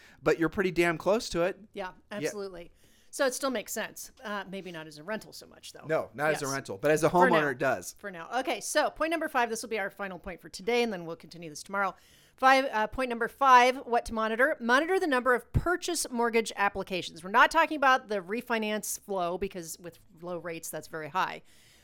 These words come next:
Speaker 2: But monitor the purchase mortgage applications. This is an indication of buyer demand. Remember, the,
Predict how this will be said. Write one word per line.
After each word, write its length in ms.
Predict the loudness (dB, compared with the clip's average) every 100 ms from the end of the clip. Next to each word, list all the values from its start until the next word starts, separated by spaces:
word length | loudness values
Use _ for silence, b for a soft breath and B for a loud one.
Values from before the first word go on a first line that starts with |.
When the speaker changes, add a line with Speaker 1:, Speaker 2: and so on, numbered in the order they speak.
| b
Speaker 2:
But 180 | -2 0
monitor 320 | 0 4 4
the 80 | 2
purchase 400 | 0 -6 -6 -4
mortgage 280 | -2 0 2
applications. 540 | 2 2 -2 -2 -2
This 160 | -6 -6
is 120 | -4
an 100 | -6
indication 640 | -4 -6 -6 -6 -6 -4 -4
of 240 | -6 0
buyer 380 | 6 8 6 2
demand. 580 | -6 -8 -10 -12 -16 -20 b b b
Remember, 560 | -12 -2 2 4 4
the, 120 | 4